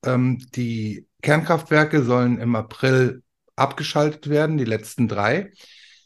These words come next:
Die Grünen sind, ähm, ja, in Panik vor einem möglichen Unfall in einem Atomkraftwerk. Parallel aber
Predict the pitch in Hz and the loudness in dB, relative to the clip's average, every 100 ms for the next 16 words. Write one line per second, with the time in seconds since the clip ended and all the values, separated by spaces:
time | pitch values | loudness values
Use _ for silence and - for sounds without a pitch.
0 | - 147 120 147 214 214 208 170 - 135 | -2 0 2 4 8 8 8 4 -2 -4
1 | 147 165 165 156 - 139 135 131 127 113 | 0 0 0 -4 -8 -2 0 2 2 0
2 | - 107 104 101 - - 120 - - 143 | -2 0 0 -2 -8 -4 -4 -4 -2 0
3 | 156 175 165 160 - - 127 113 123 123 | 2 0 0 -4 -14 -6 -2 0 2 2
4 | 120 123 220 208 151 147 147 147 139 - | 2 6 6 6 2 0 0 -2 -4 -8
5 | - - 101 147 196 196 180 175 175 151 | -18 -16 -6 2 2 2 2 2 0 -4
6 | - - - - 120 113 120 113 113 143 | -10 -16 -20 -8 -4 -2 0 -2 -2 -4
7 | 156 175 170 165 180 196 _ _ _ _ | -4 -6 -6 -6 -6 -6 _ _ _ _
8 | _ _ _ - 143 147 143 240 226 110 | _ _ _ -4 2 6 6 6 4 -2
9 | 107 113 170 - | 0 0 0 -6